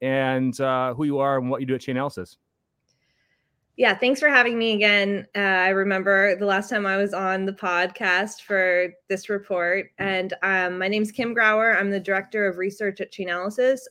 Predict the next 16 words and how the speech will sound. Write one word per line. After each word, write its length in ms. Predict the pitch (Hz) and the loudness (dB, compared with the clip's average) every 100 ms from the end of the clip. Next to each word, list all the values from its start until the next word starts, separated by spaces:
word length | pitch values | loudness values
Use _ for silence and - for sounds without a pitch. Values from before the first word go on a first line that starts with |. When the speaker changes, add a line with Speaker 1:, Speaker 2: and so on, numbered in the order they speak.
| - | -4
Speaker 2:
I 140 | 190 | -4
have 340 | 196 190 170 - | -2 -6 -6 -2
been 400 | 202 202 208 202 _ _ - | 0 2 0 -4 _ _ -4
at 160 | 190 | -4
Chainalysis 720 | - 208 185 185 196 202 202 - | -2 -4 -2 -4 -4 -4 -6 -6
for 480 | 190 185 180 175 - _ _ _ _ | -2 0 0 -2 -6 _ _ _ _
over 200 | 196 214 | 0 0
six 300 | 214 220 - | 0 -6 -2
years 440 | 208 196 214 214 | 2 2 2 -2
doing 520 | 170 208 202 202 196 180 | -2 0 0 0 -2 0
various 440 | 185 190 190 196 | 0 2 -2 -4
forms 440 | - 185 185 202 | -8 -4 -2 -2
of 120 | 185 170 | -4 -6
public-facing 760 | 190 180 185 - 185 196 185 170 | -4 -4 -6 -4 -4 -4 -6 -4
research. 760 | 175 190 247 269 254 - - _ _ _ _ | -6 -4 0 0 0 -14 -16 _ _ _ _
We 580 | - 220 214 202 208 196 | -6 -2 0 2 2 2